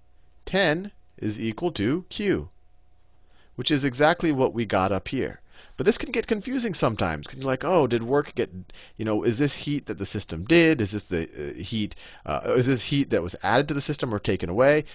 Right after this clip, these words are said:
The ten-, the convention is all, tends to be that this is heat added.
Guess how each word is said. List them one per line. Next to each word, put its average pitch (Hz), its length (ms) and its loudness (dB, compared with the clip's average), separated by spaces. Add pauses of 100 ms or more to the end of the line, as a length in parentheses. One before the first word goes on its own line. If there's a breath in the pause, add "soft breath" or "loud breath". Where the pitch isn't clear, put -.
(100)
The - 80 -10
ten-, 151 280 0
the 117 100 0
convention 127 440 2
is 98 120 0
all, 107 220 6
tends 139 340 -2
to 92 80 -6
be 82 180 -2
that - 240 -6
this 92 140 -6
is 82 140 -8
heat 98 240 -8
added. 78 440 -2